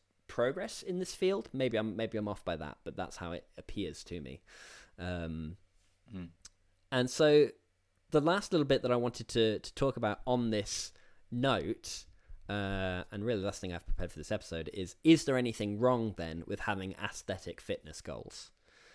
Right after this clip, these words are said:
Speaker 1: Um, I just wanna know what you think about that, Nick, before I talk about what I've looked into. Do you think there's anything wrong with having aesthetic fitness goals?
Speaker 2: N-, um, no, not necessarily.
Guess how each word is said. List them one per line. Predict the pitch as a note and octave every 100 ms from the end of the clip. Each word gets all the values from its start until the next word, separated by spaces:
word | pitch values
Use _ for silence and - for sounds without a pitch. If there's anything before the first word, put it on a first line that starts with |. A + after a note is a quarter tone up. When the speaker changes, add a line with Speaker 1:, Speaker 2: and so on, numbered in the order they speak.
| - _ _
Speaker 1:
Um, | F#2 F2+ F2 F2 F2+ F2 - _ _
I | C#3+
just | F#3
wanna | G#3
know | G3 F#3
what | D#3+
you | F3
think | - F2
about | F#2+ D2
that, | D#2+
Nick, | E2+ -
before | G#2 - G#2 G2+
I | F#2 F#2 -
talk | A2+
about | - E2
what | F2+
I've | F2+ - -
looked | F#2+ G#2 -
into. | F#2+ - D2+ C2+ - A2+
Do | B2+
you | A#2
think | A#2 G2
there's | G#2
anything | F#2+ G2+ G2
wrong | F2+
with | F2+ E2+
having | F#2+ F2+
aesthetic | E2+ F2+ E2+ E2
fitness | F#2+ - -
goals? | D2 C#2+ - - - - - - - - - - - _ _ - _ _ _ _ _ _ _ _ _ _
Speaker 2:
N-, | A2 G#2 -
um, | G2+ F#2 F2+ F2 F2 F2+ -
no, | G2 A#2 A#2+ A2 D#3+ - _ _ _ _ _ -
not | G2+ A2 -
necessarily. | G#2 G2+ F#2+ - - F#2 F2 E2+ E2+ G2+